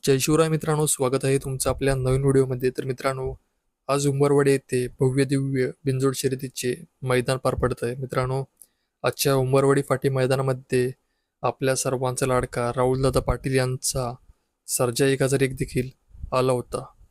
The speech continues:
मित्रांनो, राहुलदादा पाटील यांच्या सर्जाची बिनजोड शर्यत ही सुंदर ग्रुप भडवळ यांच्या सुंदर तीनशे दोन सोबत जमली होती.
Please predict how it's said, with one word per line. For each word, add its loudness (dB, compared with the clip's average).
मित्रांनो, -2
राहुलदादा 2
पाटील -2
यांच्या -2
सर्जाची 0
बिनजोड 2
शर्यत 2
ही -2
सुंदर 2
ग्रुप 2
भडवळ 6
यांच्या 0
सुंदर 2
तीनशे 0
दोन 2
सोबत 0
जमली 2
होती. 0